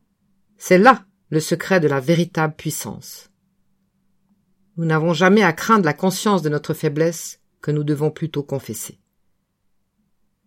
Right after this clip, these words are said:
C'est l'illusion de la force que nous avons à craindre et que nous devons éviter. « Lorsque je suis faible, alors je suis fort », a dit l'apôtre Paul.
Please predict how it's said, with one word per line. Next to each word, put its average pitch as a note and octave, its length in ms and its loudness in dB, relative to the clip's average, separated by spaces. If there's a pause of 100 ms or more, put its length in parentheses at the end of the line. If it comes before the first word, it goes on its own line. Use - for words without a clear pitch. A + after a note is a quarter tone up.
(420)
C'est - 220 0
l'illusion A#3+ 480 4
de G3+ 80 2
la D#3+ 100 4
force - 480 -2
que - 100 -10
nous D3 140 -2
avons D3+ 220 0
à C#3 80 0
craindre C3+ 440 -10 (540)
et E3 80 -12
que - 140 -10
nous D#3+ 140 0
devons E3+ 340 2
éviter. « C#3+ 440 -4 (1200)
Lorsque F3 280 -2
je C#3+ 100 -2
suis C#3 200 -10
faible, G3 440 2 (760)
alors E3 480 0 (320)
je - 160 -8
suis E3+ 200 -4
fort », D#3 360 -2 (880)
a C#3+ 100 0
dit D3+ 140 0
l'apôtre D3 380 -4
Paul. D3 340 -6